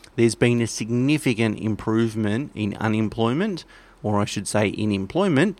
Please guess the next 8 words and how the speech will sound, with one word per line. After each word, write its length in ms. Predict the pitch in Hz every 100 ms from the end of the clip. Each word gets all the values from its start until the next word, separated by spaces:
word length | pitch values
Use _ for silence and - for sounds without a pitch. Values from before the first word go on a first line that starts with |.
| -
to 100 | -
be 120 | 101
positive, 600 | 101 117 104 107 170 202 - - - -
uh, 100 | 117 -
during 540 | 120 117 117 113 110 107
May 480 | 110 104 107 107 -
and 360 | 104 101 101 98 -
August. 720 | 107 110 110 147 - - -